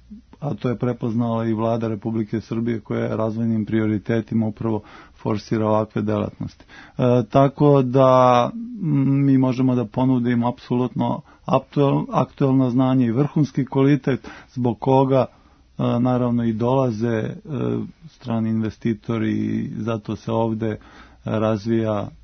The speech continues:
e, ova industrija veoma velikim, e, prirastom koji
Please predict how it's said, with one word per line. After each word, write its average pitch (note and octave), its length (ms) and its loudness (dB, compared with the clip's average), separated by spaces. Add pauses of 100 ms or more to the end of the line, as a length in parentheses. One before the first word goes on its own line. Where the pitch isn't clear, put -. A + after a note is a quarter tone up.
(100)
e, B2+ 60 -4 (800)
ova B2+ 220 -2
industrija A#2 640 -2
veoma C#3 420 2
velikim, B2 640 2
e, - 480 -12 (380)
prirastom A#2+ 840 0
koji A2+ 680 0